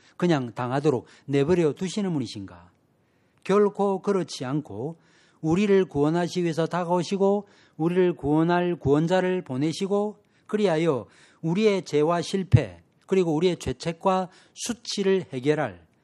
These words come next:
수단을 제공하시는데 바로 그분이 하나님의 아들 독생자 예수 그리스도 그분이죠. 그래서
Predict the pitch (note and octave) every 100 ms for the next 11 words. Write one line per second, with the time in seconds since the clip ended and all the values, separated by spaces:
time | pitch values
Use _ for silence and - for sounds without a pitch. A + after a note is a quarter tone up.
0 | _ - - A3+ A3+ G#3+ G#3+ G#3+ - _
1 | _ - C3 B2+ B2 A2+ A#2+ A2 A2+ F#2+
2 | F2 _ _ _ _ _ _ _ _ _
3 | _ E3 E3 D#3+ A2+ D3 C#3 F#2+ G2 F2+
4 | - _ _ _ _ _ _ - D3+ C#3
5 | B2+ B2+ A#2+ B2+ B2 A#2+ _ _ _ C#3+
6 | B2 - C3+ B2+ B2+ A#2+ A#2+ B2 - _
7 | _ - A#2+ A#2 - B2+ A#2 A2 - A2+
8 | G#2+ - G2 G#2 E2+ - _ _ _ _
9 | _ _ _ _ _ _ _ _ _ _
10 | _ _ _ _ _ _ _ _ _ _
11 | _ _ _ _ _ _ _ _ _ -
12 | E3 B2 C3+ A2+ F#2